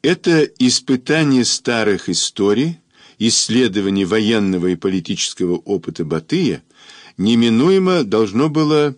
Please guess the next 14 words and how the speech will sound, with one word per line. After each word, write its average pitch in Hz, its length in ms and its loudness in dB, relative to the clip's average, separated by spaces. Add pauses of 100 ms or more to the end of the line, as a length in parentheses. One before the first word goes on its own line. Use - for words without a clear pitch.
(120)
настроить 113 880 0
прилежного 98 680 -2
ученика 87 560 -2
на 135 140 -2
следующую 120 680 -4
мысль. 87 400 -8 (680)
Для 104 300 -2
нового 117 540 2
пленения 101 640 0
Руси 165 460 -4 (600)
нужен 175 460 0
поход 156 520 -2
поистине 143 720 0
великий. 120 680 -4